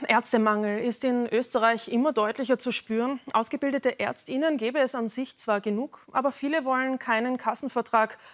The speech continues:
und werden zu Wahlärzten. Gesundheitsminister Johannes Rauch erklärt am Abend in der zip zwei, dass er darin den Auslöser für die aktuelle Krise sieht. Der Kassenvertrag müsse daher attraktiver werden.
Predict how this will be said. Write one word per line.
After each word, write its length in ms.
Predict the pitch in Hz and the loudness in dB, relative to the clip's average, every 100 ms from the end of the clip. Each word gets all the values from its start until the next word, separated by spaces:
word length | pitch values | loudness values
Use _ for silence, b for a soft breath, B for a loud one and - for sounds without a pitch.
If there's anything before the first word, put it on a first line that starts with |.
| B | B
und 140 | 277 | -2
werden 240 | 240 208 214 | 2 2 2
zu 160 | 262 | -2
Wahlärzten. 680 | 196 165 - - - - 196 _ - | 0 -2 -4 -8 -8 -10 -18 _ -10
Gesundheitsminister 800 | 220 220 214 214 - 220 208 220 | -6 -4 -2 -2 0 -2 0 0
Johannes 540 | 202 202 196 190 - | 0 0 -2 -4 -2
Rauch 260 | 170 294 285 | 0 2 2
erklärt 380 | 262 233 220 | 0 2 2
am 120 | 233 220 | 2 0
Abend 300 | 196 196 233 | 0 0 0
in 120 | 226 | 0
der 100 | 226 | 0
zip 200 | 240 - | -4 -4
zwei, 300 | - 208 208 B B B - | 2 2 2 B B B -2
dass 120 | 277 | 2
er 60 | 294 | 4
darin 320 | 226 247 277 | 6 6 2
den 240 | 277 277 | 2 0
Auslöser 600 | - 202 269 220 202 202 | 2 2 2 2 2 2
für 180 | 208 214 | -2 -2
die 140 | 208 214 | -2 0
aktuelle 440 | 196 - 208 214 | -2 -2 0 0
Krise 340 | - 226 214 | -2 -2 0
sieht. 260 | 220 220 208 B B B | 2 0 -2 B B B
Der 80 | 214 | -6
Kassenvertrag 800 | - 202 240 214 208 208 196 - | 2 2 2 0 0 0 0 0
müsse 260 | 247 277 | -2 -2
daher 380 | 294 220 202 202 | 0 0 2 0
attraktiver 580 | - 262 - - 180 185 | 0 -2 -4 -8 -6 -4
werden. 340 | 180 - - | -4 -6 -10